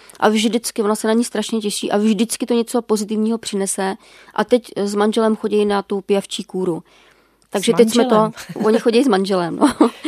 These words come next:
Speaker 2: Tak to si doma asi notují. Přešla bych k takové, mm, docela poměrně aktuální záležitosti. Každý šestý pár v Česku má problém s neplodností. Prý se dá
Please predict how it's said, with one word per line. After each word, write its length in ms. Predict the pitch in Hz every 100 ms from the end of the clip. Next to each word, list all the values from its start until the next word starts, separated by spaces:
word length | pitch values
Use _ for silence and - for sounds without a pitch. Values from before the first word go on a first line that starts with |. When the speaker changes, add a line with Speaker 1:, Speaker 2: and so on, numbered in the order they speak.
| 339
Speaker 2:
Tak 140 | 285
to 100 | -
si 180 | 175 196
doma 180 | 180 196
asi 260 | - - 226
notují. 560 | 196 - 185 165 151 - - - - - - - 175 180 165 165
Přešla 360 | - 185 -
bych 320 | 233 302 - 185
k 120 | 175 -
takové, 600 | 175 - 208 220 220 -
mm, 360 | - - - 170
docela 440 | 160 - 196 196
poměrně 580 | - 185 190 190 202 202
aktuální 640 | - - 185 175 180 190
záležitosti. 840 | 185 170 170 180 180 180 - 196 185
Každý 540 | 180 165 180 196 196 -
šestý 420 | - 175 - 190
pár 280 | 190 185 190
v 80 |
Česku 540 | - - - - 185 185 - - - _ -
má 380 | 165 160 156 156
problém 460 | 160 170 160 175 175
s 140 | -
neplodností. 880 | 165 - 156 147 139 - - 143 139 _ _ _ _ _ _ _
Prý 380 | - 175 180 233
se 200 | - -
dá 220 | 185 180